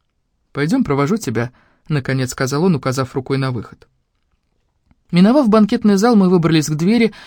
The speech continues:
выходящей на стоянку, прилегавшую к проспекту. Его машина стояла в тридцати метрах от ресторана. Мы молчали. Движение на улице стало более оживлённым.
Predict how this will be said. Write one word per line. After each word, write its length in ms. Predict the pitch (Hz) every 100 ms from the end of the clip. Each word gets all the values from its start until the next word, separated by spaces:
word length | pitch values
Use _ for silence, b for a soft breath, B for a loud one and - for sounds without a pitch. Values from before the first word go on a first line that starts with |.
| B
выходящей 460 | 160 156 147 139 147
на 60 |
стоянку, 500 | 143 165 180 233 202
прилегавшую 540 | 165 151 143 143 - 139
к 80 | -
проспекту. 640 | 151 - 220 214 214 196 B B B
Его 140 | 214 254
машина 320 | 233 254 233
стояла 300 | 202 220 208
в 40 |
тридцати 380 | 202 180 170 214
метрах 300 | 185 175 170
от 100 | 175
ресторана. 640 | 170 165 175 156 131 127 B B B B
Мы 140 | 180 151
молчали. 520 | 151 - 120 113 - _ _ -
Движение 500 | 170 165 160 170 151
на 80 | 156
улице 300 | 165 139 139
стало 240 | 151 143
более 260 | 135 139 135
оживлённым. 540 | 135 120 120 180